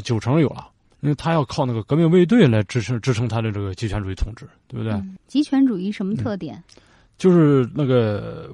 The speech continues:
Speaker 1: 不受约束的政治权力无孔不入地控制所有社会成员的行动、财产、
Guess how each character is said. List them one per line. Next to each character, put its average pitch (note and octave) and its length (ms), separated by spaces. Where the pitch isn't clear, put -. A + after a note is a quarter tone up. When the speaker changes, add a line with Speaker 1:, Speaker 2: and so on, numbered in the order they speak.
Speaker 1:
不 F#3+ 120
受 E3+ 300
约 G#3 220
束 D#3 180
的 B2+ 100
政 C#3 220
治 G#2 80
权 G#2 260
力 B2 80
无 F#2+ 420
孔 A2 280
不 G#2+ 80
入 E3 180
地 A#2+ 80
控 B2+ 300
制 G2+ 520
所 B2 400
有 F3 160
社 C3 200
会 A2 100
成 G#2+ 200
员 G#2 160
的 G2 120
行 C3+ 260
动、 E3+ 160
财 - 260
产、 G#2+ 260